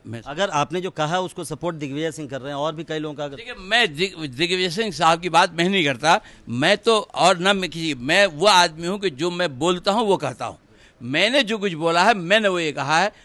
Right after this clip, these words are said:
Speaker 1: मैंने सिर्फ इतना ही कहा कि मैं गलत और सही का फैसला मैं करने वाला नहीं हूँ, ये तो पार्टी लीडरशिप का मामला था, उन्होंने किया होगा।
Speaker 2: इमाम बुखारी साहब से मुलाकात अगर चुनाव ना के समय जो होता है, वो नहीं होनी चाहिए आपको लगता है?
Speaker 1: देखिए, ये बात तो अभी करने की है नहीं,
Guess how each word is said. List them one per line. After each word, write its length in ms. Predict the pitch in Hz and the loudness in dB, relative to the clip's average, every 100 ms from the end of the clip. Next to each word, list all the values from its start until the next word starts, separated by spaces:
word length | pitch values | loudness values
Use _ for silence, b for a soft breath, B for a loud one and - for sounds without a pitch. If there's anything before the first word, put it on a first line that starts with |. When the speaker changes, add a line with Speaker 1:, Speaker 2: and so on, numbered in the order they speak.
| - | -6
Speaker 1:
मैंने 220 | 151 180 | -4 -2
सिर्फ 240 | - 196 170 | -4 -4 -4
इतना 220 | - 208 | -2 0
ही 120 | 233 | 2
कहा 260 | 190 170 190 | 2 4 4
कि 140 | 190 | 2
मैं 180 | 180 196 | 0 0
गलत 260 | 139 208 - | 2 2 0
और 120 | 180 | -4
सही 320 | 131 - 160 | -4 -4 -2
का 120 | 185 175 | 0 -2
फैसला 380 | - 156 175 | -2 -4 -4
मैं 220 | 151 165 196 | -2 0 0
करने 240 | 165 160 | -2 -2
वाला 260 | 143 135 131 | -2 -2 -4
नहीं 160 | 131 | -4
हूँ, 140 | 170 - B B | -6 -6 B B
ये 120 | 160 | -4
तो 140 | 175 220 | -2 -2
पार्टी 380 | - 165 170 175 | 4 4 4 -2
लीडरशिप 460 | 156 185 - 185 | -2 -2 -4 -4
का 100 | 185 | -2
मामला 320 | 160 151 156 | -2 -2 -4
था, 120 | 156 240 | -2 -2
उन्होंने 340 | 202 170 175 | -2 -4 -4
किया 180 | 147 113 | -6 -8
होगा। 200 | 98 95 | -10 -14
Speaker 2:
इमाम 380 | 190 185 175 175 | -18 -18 -20 -20
बुखारी 340 | 170 156 175 | -20 -20 -20
साहब 200 | 160 165 | -20 -20
से 60 | 160 | -20
मुलाकात 460 | 156 151 147 156 151 | -20 -20 -18 -20 -20
अगर 140 | 135 | -20
चुनाव 360 | 139 143 139 147 | -20 -20 -20 -20
ना 60 | 143 | -20
के 240 | 135 139 | -20 -20
समय 160 | - 131 | -20 -20
जो 60 | 127 | -20
होता 220 | 113 139 | -20 -20
है, 60 | 131 | -20
वो 100 | 131 | -20
नहीं 200 | 135 147 | -20 -20
होनी 180 | 131 | -20
चाहिए 260 | 131 127 123 | -20 -20 -20
आपको 200 | 120 _ | _ _
लगता 100 | _ | _
है? 60 | 120 | -10
Speaker 1:
देखिए, 220 | 143 185 | -4 -2
ये 180 | 151 160 | -2 0
बात 260 | 165 170 | 0 0
तो 80 | 175 | 0
अभी 180 | 156 156 | 0 0
करने 280 | 143 143 156 | 0 0 0
की 120 | 147 | -2
है 160 | 127 | -4
नहीं, 200 | 131 160 | -4 -4